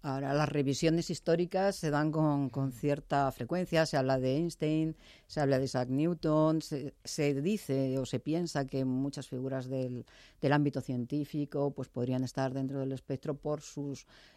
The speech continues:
em, líneas de investigación, por su vida personal y tal. Y yo he estudiado bastante la biografía de Einstein y,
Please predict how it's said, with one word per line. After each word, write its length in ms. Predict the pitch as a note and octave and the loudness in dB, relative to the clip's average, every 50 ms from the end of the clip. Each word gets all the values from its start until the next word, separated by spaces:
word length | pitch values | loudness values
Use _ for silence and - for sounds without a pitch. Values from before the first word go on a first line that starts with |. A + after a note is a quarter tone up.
| _ | _
em, 840 | - D#3+ D#3 D3+ C#3+ C#3+ C#3+ C#3 C#3+ C#3 C3+ C3+ C3+ C3 C3 B2+ A#2+ - - - | -2 0 2 4 4 4 4 4 4 4 4 2 2 2 0 -2 -4 -6 -2 2
líneas 420 | E3 D#3+ F#3 G3 E3+ D3+ C#3+ C3+ | 4 6 6 6 6 4 4 4
de 60 | D#3+ D3+ | 2 2
investigación, 1000 | C#3 C3 C3 - D#3+ C#3 C3 B2 - D#3+ E3 E3+ E3+ E3 D#3+ D#3+ D#3+ D#3+ D#3+ D3+ | 2 0 0 -2 -2 -2 -2 -2 -2 -2 0 2 2 2 4 2 2 2 0 -2
por 160 | - C#3 B2+ | -2 -6 -4
su 120 | - - B2 | -4 -4 0
vida 380 | C#3 E3 E3 D3+ D3+ C#3+ C#3+ - | 0 0 2 2 2 0 0 -2
personal 460 | D3+ - - C#3+ C3+ C#3 D3 D3+ D3+ | -4 -6 -4 -4 -2 0 0 0 0
y 60 | D3 | 0
tal. 240 | D3 D3+ C#3+ D#3 D#3 - - - - - - - - - _ _ | 0 0 0 0 0 -6 -14 -20 -20 -20 -20 -20 -20 -20 _ _
Y 180 | - E3 D3 D3 | -8 -6 -2 0
yo 180 | D3+ D3+ D#3 | 2 2 2
he 40 | E3+ | 2
estudiado 380 | E3+ - - F3 D#3+ E3+ E3 E3 | 2 0 -2 0 2 4 4 4
bastante 380 | D#3+ D3+ - E3+ E3 D#3+ D#3 | 2 0 0 -2 -2 0 0
la 220 | D#3 D3+ C#3+ C#3+ C#3+ | 0 2 2 2 2
biografía 500 | D3+ D3+ C#3 C#3+ C#3+ C3+ - D#3 D3+ C#3+ | 0 0 0 0 -2 -2 0 0 2 2
de 100 | D3 D3 | 4 4
Einstein 640 | D3+ D3+ D#3+ D#3 - - E3+ E3+ E3+ E3+ F3 F3+ F#3 - - - - - - - - _ _ - | 4 4 2 0 0 0 2 4 4 4 2 0 -2 -6 -14 -20 -20 -20 -20 -20 -20 _ _ 0
y, 880 | E3 D#3 D3+ D3 D3 C#3+ C#3+ C#3+ C#3 C3+ C3 C3 C3 B2 B2 B2+ - | 2 4 4 6 6 6 6 6 4 4 4 4 2 2 0 -2 -8